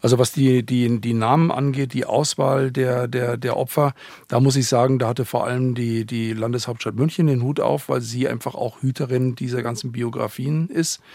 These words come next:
Und da haben wir uns aber vorher darauf geeinigt, dass wir gesagt haben, also die verschiedenen Opfergruppen, dass wir sie berücksichtigen, dann aber auch die verschiedenen Altersgruppen,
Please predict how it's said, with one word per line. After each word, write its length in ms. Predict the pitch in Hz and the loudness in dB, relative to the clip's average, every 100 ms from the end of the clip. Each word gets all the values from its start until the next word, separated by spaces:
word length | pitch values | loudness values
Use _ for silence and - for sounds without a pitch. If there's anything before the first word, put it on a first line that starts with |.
| - - - - | -20 -20 -20 -6
Und 180 | - 120 | 0 2
da 80 | 107 | 4
haben 140 | 131 | 4
wir 80 | 139 | 4
uns 120 | 123 | 2
aber 140 | 131 123 | 0 0
vorher 220 | - 135 | 2 2
darauf 220 | 131 123 | 2 -2
geeinigt, 380 | 131 - 131 127 | -2 0 0 -2
dass 140 | 120 | -4
wir 80 | 127 | -4
gesagt 400 | 120 113 123 127 | -4 -2 -2 -2
haben, 160 | 123 120 | -4 -4
also 300 | 120 120 113 | -4 -4 -6
die 300 | - 120 117 | -8 -10 -10
verschiedenen 500 | - 110 143 117 117 | -10 -8 -6 -4 -4
Opfergruppen, 540 | 139 147 143 139 147 | -4 -6 -6 -4 -2
dass 180 | 131 131 | -4 -4
wir 60 | 131 | -6
sie 100 | 127 | -4
berücksichtigen, 640 | 127 123 - 139 - 135 | -4 -4 -4 -8 -4 -2
dann 160 | 127 131 | 0 0
aber 160 | 123 | 0
auch 80 | 123 | -4
die 100 | - | -6
verschiedenen 480 | - - 127 113 120 | -10 -6 -4 -4 -4
Altersgruppen, 920 | 131 139 147 - - 135 143 135 | -2 0 0 -2 -6 -2 0 0